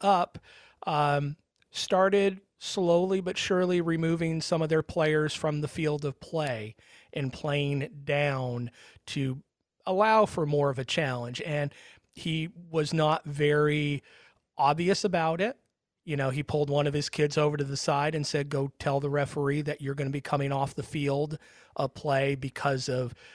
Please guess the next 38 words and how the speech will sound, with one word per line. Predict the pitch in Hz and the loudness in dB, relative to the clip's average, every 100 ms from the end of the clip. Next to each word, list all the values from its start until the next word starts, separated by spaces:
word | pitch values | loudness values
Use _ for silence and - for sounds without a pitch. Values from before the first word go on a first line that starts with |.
| _ | _
this | 139 135 | -2 -2
situation | - 143 - 131 127 131 - 143 | 0 -2 0 -2 0 -2 -2 0
and | 127 | -2
get | 123 135 - | -2 -4 -4
permission | 147 131 131 - 131 | -4 -2 0 -2 -4
before | 131 143 131 | -4 -4 -4
you | 127 | -4
do | 120 120 | -4 -2
it." | - - - - - | -4 -4 -20 -20 -6
And | 139 135 | -2 -2
then, | 131 135 | -2 -4
you | 170 147 | -4 -2
know, | 135 | -2
during | 139 135 131 | -2 -2 -2
a | |
throw | - 135 131 | -2 0 0
in | 131 131 | 0 -2
or, | 131 123 - | -2 -6 -4
or, | 143 131 | -4 -4
or | - 143 131 | -6 -8 -8
goal | 135 127 127 | -4 -4 -4
kick | 143 131 | -6 -6
or | 131 | -4
whatever, | 123 127 127 127 131 - - | -4 -4 -4 -4 -6 -10 -16
he | - | -8
said, | 135 131 120 | -4 -4 -2
"You | 123 | -6
can | - 131 | -6 -8
come | - 131 | -6 -2
off." | 156 143 123 | -2 -2 -4
And | 131 117 - - - | -6 -8 -12 -20 -4
next | 160 151 - | -2 0 0
thing | 143 | -2
I | 135 135 | 0 2
know, | 214 185 | 2 2
they're | 147 | -2
playing | - 156 139 131 127 | -4 -2 -2 -2 -2
down | 139 135 131 131 123 | -2 -2 -2 -2 -4